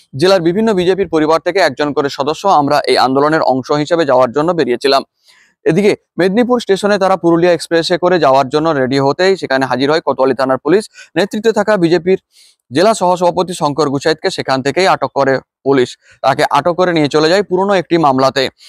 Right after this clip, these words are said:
সেখানে উপস্থিত অবশিষ্ট আরেক বিজেপি নেতা, ঘাটাল সাংগঠনিক জেলা বিজেপির সাধারণ সম্পাদক তন্ময় ঘোষ জানান, বিজেপির এমন অনেক নেতাকর্মীকে কেশপুর সহ বিস্তীর্ণ এলাকাতে আটক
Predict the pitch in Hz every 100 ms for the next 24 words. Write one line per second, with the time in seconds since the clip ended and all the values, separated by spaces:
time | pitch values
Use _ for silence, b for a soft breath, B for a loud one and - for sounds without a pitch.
0 | B B - 185 214 214 180 202 - 202
1 | - 147 165 - 185 196 - 151 156 143
2 | 165 165 165 190 156 127 147 139 139 139
3 | 143 139 123 147 170 156 156 175 202 b
4 | b b - 160 208 208 202 190 202 208
5 | 151 143 143 135 143 147 143 156 190 196
6 | - 120 131 160 156 175 127 135 156 -
7 | 143 202 190 156 156 151 151 160 160 135
8 | - 135 127 135 143 127 - 135 135 82
9 | 131 175 185 190 B B B _ 165 180
10 | 220